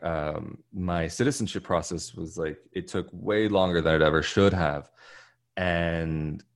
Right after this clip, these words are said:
this was kind of my twiddling my thumbs, waiting for things to happen,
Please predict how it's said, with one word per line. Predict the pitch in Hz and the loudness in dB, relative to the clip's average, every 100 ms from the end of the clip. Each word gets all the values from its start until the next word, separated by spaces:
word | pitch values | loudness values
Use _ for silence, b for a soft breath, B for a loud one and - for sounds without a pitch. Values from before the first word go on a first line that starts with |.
| - 87 - - | -16 -14 -14 -4
this | 104 - | -2 0
was | 101 | -2
kind | - 95 92 | 0 2 2
of | 82 | 2
my | 87 85 82 | 2 4 2
twiddling | - 92 87 85 | 4 4 6 6
my | 82 76 | 4 2
thumbs, | - 95 85 78 | 6 8 8 2
waiting | 95 85 85 85 | 4 4 6 2
for | 87 | 0
things | 85 85 80 | -2 0 0
to | 82 | 4
happen, | 92 98 85 80 78 76 | 4 6 4 0 -4 -6